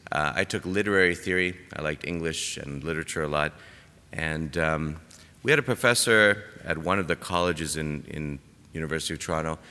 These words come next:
He was agnostic Protestant. Um, and he told us,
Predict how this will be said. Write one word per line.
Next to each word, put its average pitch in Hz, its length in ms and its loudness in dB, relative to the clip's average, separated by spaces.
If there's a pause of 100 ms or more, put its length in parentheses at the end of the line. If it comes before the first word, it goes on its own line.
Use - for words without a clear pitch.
(480)
He 165 120 -4
was 147 200 0
agnostic 98 720 2
Protestant. 76 680 -2 (320)
Um, 76 380 -6 (120)
and 113 140 -2
he 185 100 -2
told 135 340 0
us, 92 280 2